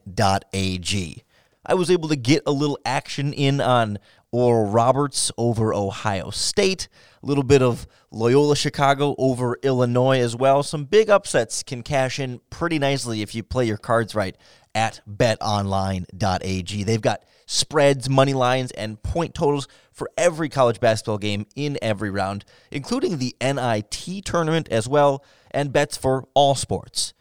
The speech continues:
N B A, football, baseball, golf, hockey, soccer, tennis, you name it. If it's a sport, they've got odds for it at bet online dot A G. It's the number one place we trust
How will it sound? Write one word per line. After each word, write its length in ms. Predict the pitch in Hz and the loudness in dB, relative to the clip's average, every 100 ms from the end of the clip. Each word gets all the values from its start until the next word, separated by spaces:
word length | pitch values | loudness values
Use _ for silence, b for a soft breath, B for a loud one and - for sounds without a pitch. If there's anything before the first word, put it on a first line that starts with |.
| _ | _
N 160 | 120 135 | -4 -2
B 220 | 127 127 | 2 4
A, 240 | 127 127 127 | 4 4 0
football, 880 | - - 131 - 117 117 117 107 _ - | 0 0 0 2 2 4 2 -2 _ -2
baseball, 540 | 120 127 - 120 113 | 0 0 2 4 4
golf, 460 | 113 110 120 127 - | 2 0 2 0 -4
hockey, 580 | - 131 135 139 139 - b b | -10 -6 -6 -4 -6 -6 b b
soccer, 580 | - 156 143 - 135 127 - | 0 0 0 -4 -8 -8 -4
tennis, 460 | 143 131 127 - - B 110 | 0 2 0 -6 -10 B -16
you 160 | B 156 | B -2
name 240 | 147 131 | 2 2
it. 140 | 123 - | 0 -2
If 140 | 117 123 | -8 -6
it's 160 | - | -4
a 60 | 117 | -4
sport, 380 | - 117 101 _ _ _ - | 0 0 0 _ _ _ -4
they've 180 | 135 135 | -2 2
got 180 | 123 | 0
odds 280 | - 107 98 | 2 0 -2
for 200 | - 110 | -2 0
it 100 | 101 - | 0 -2
at 260 | 90 82 | -6 -4
bet 220 | - 101 - | -2 0 2
online 580 | 98 90 92 92 92 - | 0 2 0 0 -2 -2
dot 220 | 98 92 95 | 0 0 0
A 180 | 95 | -4
G. 300 | 92 110 113 - B B B | -2 -2 -2 -4 B B B
It's 240 | 156 147 | 2 2
the 280 | - 156 143 | 2 0 -2
number 300 | 143 156 190 | 0 2 4
one 220 | 185 165 160 | 4 2 2
place 380 | 165 165 147 | 2 2 2
we 240 | 139 135 135 | -2 -4 -2
trust 640 | - - 170 202 - - | -2 2 2 0 -4 -8